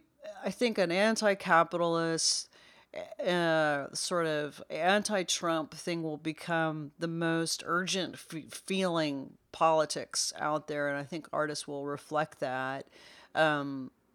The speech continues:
because I think our world is going to sort of, I think our sense of democracy and what the United States is and what it has stood for is, it's collapsing as we speak. It has been collapsing ever since he was elected.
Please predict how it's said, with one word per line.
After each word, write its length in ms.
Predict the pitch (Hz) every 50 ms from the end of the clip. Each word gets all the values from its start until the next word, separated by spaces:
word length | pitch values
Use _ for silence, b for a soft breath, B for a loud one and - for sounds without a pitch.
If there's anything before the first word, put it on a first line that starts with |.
| _ _ _ _ - 180 165
because 380 | 160 170 160 - 180 170 165 147
I 80 | 165 156
think 240 | 147 - 180 165 -
our 180 | 156 151 143
world 320 | 143 147 156 156 151 151 147
is 140 | 143 139 139
going 320 | - 151 147 143 143 135
to 160 | - - 147
sort 280 | - - - 151 147 135
of, 240 | 135 131 123 - - _ _ _ -
I 100 | 156 156
think 340 | - - 196 185 170 -
our 380 | 160 147 143 143 139 135 135 - _ - -
sense 420 | - - - - 190 180 175 -
of 240 | 175 156 143 156 -
democracy 880 | - 160 147 151 147 151 147 - 160 - - - 147 143 139 135 127 -
and 280 | - 143 143 139 139 135
what 240 | 135 147 151 147
the 120 | - 151 147 143
United 400 | 143 143 139 139 131 135 123 -
States 420 | - - 175 165 156 147 - -
is 180 | 156 151 139 143
and 140 | 139 139
what 160 | 139 135 131 139
it 120 | 147 135
has 120 | 139 135
stood 240 | - - 151 151 143
for 200 | - - 143 139
is, 200 | 139 135 - - -
it's 180 | - - - -
collapsing 880 | - - - 160 147 147 151 151 151 151 - - 156 147 139 135 131 - -
as 240 | - 156 151 143 143
we 100 | 143 139
speak. 480 | - - - - 165 151 117 - - -
It 120 | 151 156
has 180 | 165 175 165 156
been 300 | 151 185 190 208 214 202
collapsing 640 | - 170 135 135 117 101 85 - - - 147 139 135
ever 220 | 143 143 143 143
since 260 | - - 147 143 -
he 100 | - 151
was 300 | 143 139 139 135 131 - - _ - -
elected. 600 | 147 147 139 143 151 - - 135 120 127 135 -